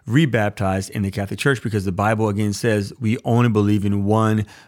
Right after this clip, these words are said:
baptism. So we respect all baptisms as long as they have the right matter and the right form. And if you were baptized in that tradition, then it seems that you would have had the right matter and right form. However, with that being said, going to confession in the Anglican Church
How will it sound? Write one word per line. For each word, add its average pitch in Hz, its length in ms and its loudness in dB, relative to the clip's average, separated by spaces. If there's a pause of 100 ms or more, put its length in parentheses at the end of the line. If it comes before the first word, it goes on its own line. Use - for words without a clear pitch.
(120)
baptism. 98 960 -2
So 101 340 0
we 98 220 0
respect 104 400 -2
all 110 180 2
baptisms 101 640 -2
as 98 140 -8
long 104 240 0
as 101 80 -4
they 107 80 -2
have 98 140 -2
the 95 80 -4
right 101 320 -2 (280)
matter 110 380 2
and 117 240 -2
the 95 80 0
right 95 260 -4
form. 107 460 0 (320)
And 113 140 2
if 104 120 -2
you 107 140 4
were 131 120 6
baptized 104 680 0
in 101 140 -2
that 101 200 -4
tradition, 107 560 -2
then 98 240 0
it - 120 -12
seems 107 240 -4
that 110 80 -6
you 101 120 -2
would 101 100 2
have 98 80 -4
had 104 180 -2
the 95 80 -4
right 98 180 -2
matter 95 280 -2
and 92 80 -4
right 92 200 -6
form. 117 300 2
However, 113 680 0
with 110 220 0
that 107 240 -2
being 101 220 -2
said, 110 420 -2 (480)
going 131 160 6
to 147 60 4
confession 127 480 -2
in 113 80 -4
the 107 200 -2
Anglican 131 360 0
Church 101 320 0